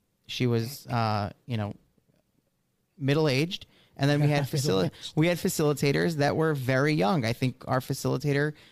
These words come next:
Speaker 1: one of our facilitators got married maybe a month or two ago.
Speaker 2: Yeah, yeah.
Speaker 1: So,
Speaker 2: A
Speaker 1: you
Speaker 2: little
Speaker 1: know, that,
Speaker 2: diversity there.
Speaker 1: that's a very
Speaker 2: Always good
Speaker 1: big
Speaker 2: to have.
Speaker 1: help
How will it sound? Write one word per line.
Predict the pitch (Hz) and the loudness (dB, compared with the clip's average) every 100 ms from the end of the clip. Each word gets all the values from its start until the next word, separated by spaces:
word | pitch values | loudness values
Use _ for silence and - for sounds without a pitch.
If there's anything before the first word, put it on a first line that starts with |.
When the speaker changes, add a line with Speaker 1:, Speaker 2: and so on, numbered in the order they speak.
| _ - | _ -2
Speaker 1:
one | 151 | 0
of | 175 | 2
our | 175 | -2
facilitators | 180 - 185 180 185 165 | -2 -2 0 0 0 0
got | 170 | 0
married | 170 180 180 165 | 2 2 2 2
maybe | 160 175 185 180 - | 2 2 0 0 0
a | 175 | 0
month | 175 208 | 0 0
or | 170 | -2
two | 139 117 | -2 -4
ago. | 101 80 - - | -6 -8 -12 -12
Speaker 2:
Yeah, | 147 139 117 - - | -6 -6 -6 -16 -10
yeah. | 139 120 | -8 -8
Speaker 1:
So, | - - 131 123 131 | -6 0 2 2 0
Speaker 2:
A | |
Speaker 1:
you | 139 | 0
Speaker 2:
little | 143 | 0
Speaker 1:
know, | - | 2
that, | 147 135 | 0 0
Speaker 2:
diversity | 143 135 147 139 | 0 0 -2 -2
there. | 127 139 | 0 0
Speaker 1:
that's | 151 190 | 0 0
a | 175 | -2
very | 135 143 147 151 | 0 2 4 2
Speaker 2:
Always | 147 127 | 2 2
good | |
Speaker 1:
big | 143 139 | 2 2
Speaker 2:
to | |
have. | 139 | 0
Speaker 1:
help | 165 175 - | 2 2 0